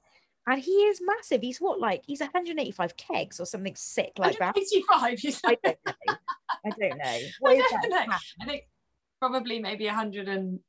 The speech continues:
Speaker 2: twenty kilos, hundred and thirty
Speaker 1: No, he's
Speaker 2: kilos.
Speaker 1: not. He's like, yeah, he's like one three five. I swear Kelly told me. He's like,
Speaker 2: Yeah.
Speaker 1: "He's a hundred and eighty-five." I'm sticking to that. He weighs forty stone.
Speaker 2: Anyway, well,
Speaker 1: Um,
Speaker 2: should we,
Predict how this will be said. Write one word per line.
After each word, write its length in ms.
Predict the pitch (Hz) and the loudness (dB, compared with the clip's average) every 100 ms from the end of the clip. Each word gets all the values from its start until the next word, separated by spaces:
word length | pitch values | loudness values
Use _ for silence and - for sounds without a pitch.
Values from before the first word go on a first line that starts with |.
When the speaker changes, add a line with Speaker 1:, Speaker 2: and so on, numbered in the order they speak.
| - | -6
Speaker 2:
twenty 320 | 196 170 165 | -4 -4 -6
kilos, 440 | 165 160 151 151 | -8 -6 -6 -4
hundred 220 | - 214 196 | 0 2 2
and 100 | 190 | 6
thirty 140 | 185 | 6
Speaker 1:
No, 60 | 339 | 4
he's 80 | 311 | 0
Speaker 2:
kilos. 140 | 165 | 4
Speaker 1:
not. 220 | 349 214 - | 6 6 2
He's 160 | 285 269 | -2 4
like, 260 | 254 233 | 4 4
yeah, 220 | - 262 196 | 2 4 4
he's 140 | 196 | 4
like 120 | 220 | 2
one 220 | 226 247 | 4 4
three 180 | 214 233 | 4 -4
five. 340 | 214 214 160 139 | 0 2 2 0
I 60 | 190 | -2
swear 280 | - 226 | 2 2
Kelly 260 | 190 185 175 | 2 0 -2
told 260 | - 170 139 | -2 -4 -4
me. 100 | 131 | -8
He's 120 | 151 | -2
like, 320 | 160 151 - _ _ _ _ | 2 2 -2 _ _ _ _
Speaker 2:
Yeah. 180 | 156 151 | -8 -4
Speaker 1:
"He's 100 | 233 - 247 | -4 -6 -4
a 40 | |
hundred 160 | 247 208 | -2 0
and 80 | 196 | -2
eighty-five." 380 | 151 160 139 | -4 -2 -2
I'm 60 | - | -4
sticking 300 | - 190 151 | -8 -8 -8
to 100 | 147 - | -12 -10
that. 140 | - - - - _ | -10 -12 -20 -20 _
He 100 | - | -2
weighs 200 | 226 214 | 0 0
forty 280 | - 196 202 | 0 -4 -4
stone. 360 | - 190 147 - | -8 -4 -4 2
Speaker 2:
Anyway, 200 | 277 262 - - | 2 2 0 4
well, 180 | 220 208 | 6 6
Speaker 1:
Um, 100 | 202 | 4
Speaker 2:
should 180 | - | 0
we, 120 | 285 | 0